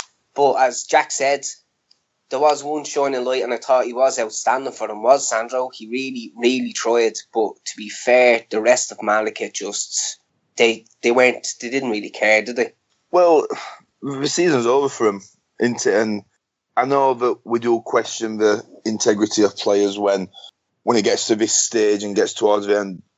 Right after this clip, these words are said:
Speaker 2: But it happens. It happens all over the place that people don't put in the, as much effort, and you need to be on your best to beat Real Madrid. We've seen that this season, and I just couldn't imagine Malaga being at the best, which we weren't. Sandro, exceptional,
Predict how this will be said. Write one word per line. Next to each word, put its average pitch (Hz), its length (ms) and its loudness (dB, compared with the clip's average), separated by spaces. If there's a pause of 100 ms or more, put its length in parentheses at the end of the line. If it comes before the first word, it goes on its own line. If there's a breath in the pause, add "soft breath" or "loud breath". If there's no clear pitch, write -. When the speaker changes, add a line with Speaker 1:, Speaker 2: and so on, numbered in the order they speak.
(320)
Speaker 2:
But 131 180 0
it 147 60 4
happens. 117 460 -2
It - 80 -4
happens 123 280 -2
all 120 200 4
over 117 140 2
the 107 80 -8
place 107 300 0
that 104 180 -4
people 110 400 -2
don't 120 280 2
put 107 140 0
in 104 120 -4
the, 101 260 2
as 101 120 -6
much 101 280 -6
effort, 101 400 0
and 104 240 0 (400)
you 127 160 -2
need 151 220 2
to 117 60 -6
be 120 80 2
on 120 60 2
your 104 100 2
best 104 300 0
to 107 80 0
beat 92 160 2
Real 95 140 4
Madrid. 87 260 -6
We've 92 160 0
seen 104 220 2
that 87 160 0
this 98 100 0
season, 87 560 0 (320)
and 98 380 0 (380)
I - 60 2
just - 500 -2
couldn't 120 200 4
imagine 107 680 2
Malaga 107 420 2 (160)
being 113 160 2
at 107 60 0
the 101 80 -2
best, - 320 -2
which 110 180 -2
we 113 60 2
weren't. 98 320 0 (100)
Sandro, 110 560 0 (120)
exceptional, 113 640 0